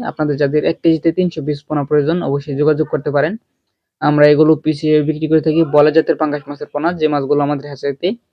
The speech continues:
পাওয়া যাচ্ছে। আপনি চাইলে, আপনি চাইলে চাষ করার জন্য আমাদের হ্যাচারি থেকে নিতে পারেন। গুণগত মানসম্পন্ন পাঙ্গাস মাছের পোনা আমাদের হ্যাচারিতে পাওয়া যাচ্ছে। আপনি কেজিতে একশো তিরিশ পিস, একশো পিস,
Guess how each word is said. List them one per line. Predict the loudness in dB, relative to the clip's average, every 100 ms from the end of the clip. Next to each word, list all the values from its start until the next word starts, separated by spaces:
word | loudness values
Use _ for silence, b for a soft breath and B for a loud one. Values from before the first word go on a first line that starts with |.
| _ _ _
পাওয়া | 4 6
যাচ্ছে। | 4 0 -2
আপনি | 0 2
চাইলে, | 2 0 -2
আপনি | -4 -2
চাইলে | 2 2 2
চাষ | -2 -2
করার | -2 0
জন্য | 2 2
আমাদের | 2 0 -4
হ্যাচারি | -4 -4 0
থেকে | 0
নিতে | 0 -2
পারেন। | 0 0 0 -6 _ _ _ 0
গুণগত | 2 4 4 4
মানসম্পন্ন | 2 0 -2 -2 -2 0
পাঙ্গাস | 0 -2 -4
মাছের | -8 -12 -8
পোনা | -4 -2
আমাদের | 0 -2
হ্যাচারিতে | -4 -4 -6 -2
পাওয়া | -2 0
যাচ্ছে। | 0 0 -2 -4 b b _
আপনি | -2 0
কেজিতে | 2 0 0 0
একশো | 0 -2
তিরিশ | 0 2 2 0
পিস, | -4 -2
একশো | -4 -2 0 0 0 -6 _ _ -20 -20 -18 -16
পিস, | -2 -2